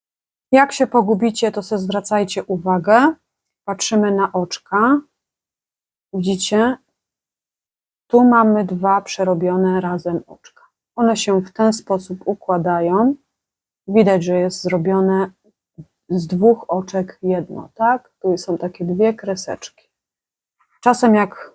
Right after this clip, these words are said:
robię i nie wpisuję sobie, nie zaznaczam, to właśnie sobie sprawdzam,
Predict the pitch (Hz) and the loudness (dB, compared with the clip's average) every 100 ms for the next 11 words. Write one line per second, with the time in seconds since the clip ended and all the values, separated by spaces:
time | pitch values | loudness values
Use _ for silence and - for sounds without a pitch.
0 | - 208 208 196 196 180 190 196 196 190 | 0 2 4 4 2 4 2 0 0 -2
1 | - - 208 196 185 190 170 180 180 - | -8 -6 -2 -2 0 -2 0 0 -2 -6
2 | - - 202 185 185 202 202 196 190 185 | -20 -6 0 0 2 0 0 0 0 0
3 | - _ _ _ _ _ 196 185 196 196 | -8 _ _ _ _ _ -4 -2 -2 -4
4 | 190 180 175 - 220 214 185 196 190 190 | -2 0 0 0 2 2 2 0 0 -2